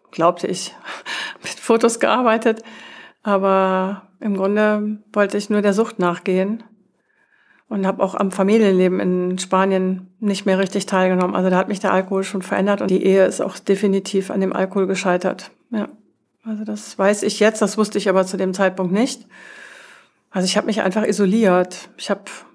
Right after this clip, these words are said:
wirklich, ich hab funktioniert den ganzen Tag natürlich perfekt.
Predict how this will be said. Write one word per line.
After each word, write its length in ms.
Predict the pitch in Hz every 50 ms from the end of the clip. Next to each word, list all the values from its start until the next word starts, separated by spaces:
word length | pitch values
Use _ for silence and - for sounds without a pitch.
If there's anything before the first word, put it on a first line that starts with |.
| _ -
wirklich, 600 | - 202 202 208 214 214 208 - - - - - _ _ _ -
ich 80 | -
hab 120 | - 202 202
funktioniert 520 | - 220 208 - - 214 202 226 277 277
den 80 | 302 247
ganzen 300 | 247 233 240 - 233 214
Tag 260 | - 226 214 233 -
natürlich 640 | 269 247 240 - 254 233 233 233 233 - - - _
perfekt. 680 | - 214 208 208 - - 226 320 - - - - -